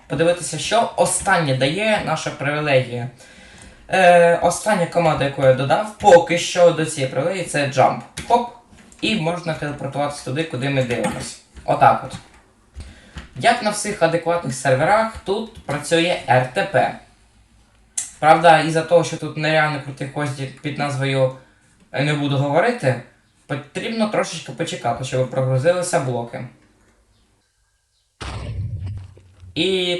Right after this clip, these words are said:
так, нас телепортувало на ось ці от координати.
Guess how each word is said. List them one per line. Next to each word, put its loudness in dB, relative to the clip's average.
так, 2
нас -2
телепортувало -2
на -2
ось -2
ці -8
от 0
координати. -4